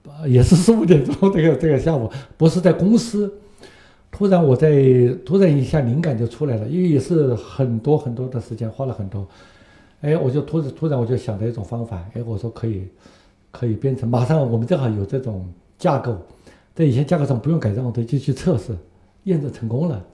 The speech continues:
达到我这个可以多次编程的实验。后来我马上非常兴奋，当时我们，我们团队也是分析，哎呀，我们终于，说我们就跟，跟董事会说，我说我们凯威，呃，我们那个 Kilopass，我们要做产品，做F P G A，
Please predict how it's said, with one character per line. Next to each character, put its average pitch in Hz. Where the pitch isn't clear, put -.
达 139
到 165
我 131
这 135
个 127
可 -
以 139
多 160
次 160
编 147
程 123
的 117
实 -
验。 127
后 156
来 139
我 131
马 117
上 120
非 208
常 151
兴 131
奋， 113
当 139
时 127
我 127
们， 120
我 110
们 110
团 113
队 123
也 110
是 -
分 120
析， 135
哎 143
呀， 117
我 113
们 120
终 139
于， 110
说 -
我 -
们 117
就 131
跟， 127
跟 131
董 107
事 127
会 127
说， 120
我 117
说 143
我 135
们 120
凯 117
威， 123
呃， 143
我 123
们 123
那 135
个 120
Kilopass， 127
我 113
们 123
要 151
做 147
产 127
品， 117
做 127
F 131
P 139
G 143
A， -